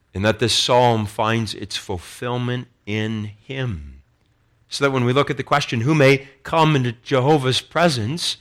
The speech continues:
and then we hear the answer, the, the required character, we're meant to see Christ in that. So that really what we have here in verses two through five, it is a description of Christ and his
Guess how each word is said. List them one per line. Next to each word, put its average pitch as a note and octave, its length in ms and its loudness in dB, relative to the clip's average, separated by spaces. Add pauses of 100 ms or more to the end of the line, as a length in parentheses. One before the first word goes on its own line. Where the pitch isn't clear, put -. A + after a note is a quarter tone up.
(260)
and E3 160 4
then E3 140 4
we D3+ 100 4
hear F3 240 6
the D3+ 260 4
answer, F#3 320 4
the, D#3 200 4 (260)
the F#3+ 80 -2
required F3 580 4
character, G3 960 2 (560)
we're A3 140 4
meant G3+ 180 4
to F#3+ 100 0
see G3+ 200 -2
Christ - 600 0
in F3 240 2
that. C3+ 520 -6 (1120)
So A3 120 -4
that G#3 160 8
really G3+ 220 8
what G3 160 8
we F#3 80 8
have G3 360 8
here F3+ 300 4 (240)
in F#3 300 4
verses F3 460 2 (200)
two G#3+ 220 -2
through F#3 160 -4
five, F#3+ 500 6
it D#3+ 80 0
is D#3+ 180 -2
a E3 60 -4
description E3+ 500 0
of D#3+ 140 -4
Christ - 480 2
and E3+ 140 4
his G3+ 260 4